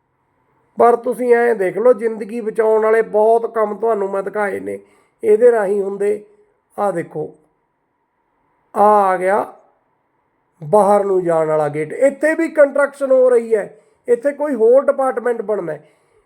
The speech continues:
ਕਹਿੰਦੇ ਵੀ ਆਉਣ ਵਾਲੇ ਪੰਜ ਸਾਲਾਂ ਦੇ ਵਿੱਚ ਪੀ ਜੀ ਆਈ ਇੰਨਾ ਹਾਈਟੈਕ ਹੋ ਜਾਣਾ ਹੈ ਵੀ ਪੀ ਜੀ ਆਈ ਦੀ ਇੱਕ ਓ ਪੀ ਡੀ ਦੇ ਵਿੱਚ ਜਿੰਨੀਆਂ ਵੀ ਓ ਪੀ ਡੀਆਂ ਚੱਲਦੀਆਂ ਨੇ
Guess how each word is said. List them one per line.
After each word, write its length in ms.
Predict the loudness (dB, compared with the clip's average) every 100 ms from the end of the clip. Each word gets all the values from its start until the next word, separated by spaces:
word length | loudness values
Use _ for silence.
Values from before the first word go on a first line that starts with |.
| _
ਕਹਿੰਦੇ 340 | 2 4 2 -4
ਵੀ 140 | -2
ਆਉਣ 400 | 2 4 2 2
ਵਾਲੇ 200 | 2 0
ਪੰਜ 400 | 0 -4 -4 -6
ਸਾਲਾਂ 440 | -8 -6 -2 -2
ਦੇ 100 | 0
ਵਿੱਚ 240 | -2 -4 -12
ਪੀ 260 | -14 -14
ਜੀ 180 | -10 0
ਆਈ 220 | 0 2
ਇੰਨਾ 380 | 0 0 -2 -4
ਹਾਈਟੈਕ 560 | -2 -2 -2 0 0 0
ਹੋ 180 | 0 0
ਜਾਣਾ 220 | -2 -4
ਹੈ 240 | -4 -6 -12 _ _ _ -10
ਵੀ 260 | -6 -6 -8
ਪੀ 400 | -12 -6 -4 -4
ਜੀ 160 | 2
ਆਈ 220 | 2 2
ਦੀ 140 | -2 -12
ਇੱਕ 440 | -10 -14 -16 _
ਓ 140 | 0 0
ਪੀ 200 | -2 -10
ਡੀ 120 | -8
ਦੇ 120 | -8
ਵਿੱਚ 220 | -10 -12 -18 -16
ਜਿੰਨੀਆਂ 420 | -10 -8 0 0
ਵੀ 160 | 0 0
ਓ 120 | -2
ਪੀ 180 | -2 -6
ਡੀਆਂ 220 | 0 0
ਚੱਲਦੀਆਂ 480 | 0 -4 -4 -6 -6
ਨੇ 160 | -8